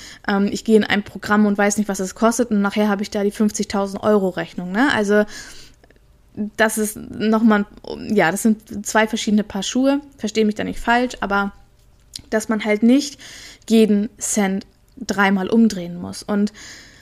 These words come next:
das bedeutet auch Freiheit für mich. Und ich hab auch euch gefragt, was für euch Freiheit bedeutet und auch, wie ihr zu dem Thema Geld steht, weil ich das einfach so, so spannend finde. Und ich würde da gerne mal so zwei, drei Antworten drauf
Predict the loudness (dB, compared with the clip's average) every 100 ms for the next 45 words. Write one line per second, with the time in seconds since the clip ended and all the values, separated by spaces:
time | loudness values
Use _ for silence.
0 | _ _ _ 0 2 0 2 2 0 -2
1 | -4 -4 -8 -4 -4 -4 -8 -2 2 2
2 | -2 -8 -8 -6 -8 0 0 0 -4 -4
3 | -2 -2 -2 -4 -4 -8 -16 -16 -6 -4
4 | 0 4 4 2 -6 -10 -6 -6 -4 -8
5 | -8 -6 -6 -6 -4 -4 -4 -6 -8 -4
6 | -2 0 -2 -10 -20 -20 -20 -20 _ -2
7 | 0 2 2 2 0 0 0 0 0 0
8 | 0 -4 -2 2 4 4 0 -4 -4 -4
9 | -2 -2 0 -4 -2 -4 -2 -8 -8 2
10 | 2 4 2 2 4 4 2 -2 -10 -8
11 | -8 -4 -2 2 0 2 2 4 2 0
12 | -2 -2 -2 0 0 -2 -6 -20 -20 _
13 | -6 -4 0 0 0 -2 -2 -2 0 -2
14 | -2 -6 -6 -6 -4 -2 -2 -4 -4 -6
15 | -4 -6 -6 -6 -4 -4 -6